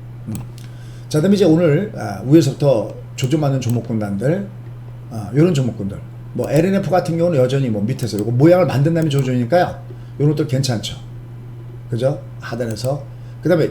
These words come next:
엘지 이노텍. 요건 좀 육십선 근처는 조심하시고요. 아, 너가 뭐야? 얘가 밑에서 마틴에서 뛰기 시작하는 거잖아, V장으로. 요건 내려올 때 명단 확보하셨다가,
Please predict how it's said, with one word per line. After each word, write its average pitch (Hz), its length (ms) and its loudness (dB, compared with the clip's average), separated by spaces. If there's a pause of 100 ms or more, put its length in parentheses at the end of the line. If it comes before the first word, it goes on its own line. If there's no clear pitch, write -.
(140)
엘지 180 300 6
이노텍. 113 400 -2 (260)
요건 180 200 8
좀 214 120 4
육십선 170 400 2
근처는 156 380 0
조심하시고요. 120 680 0
아, 104 440 -4
너가 135 200 2
뭐야? 135 280 2 (300)
얘가 160 160 6
밑에서 165 300 4
마틴에서 139 420 2
뛰기 165 140 0
시작하는 143 260 2
거잖아, 127 240 2
V장으로. 101 440 -2
요건 127 200 2
내려올 156 320 6
때 208 320 4 (420)
명단 135 360 0
확보하셨다가, 143 840 0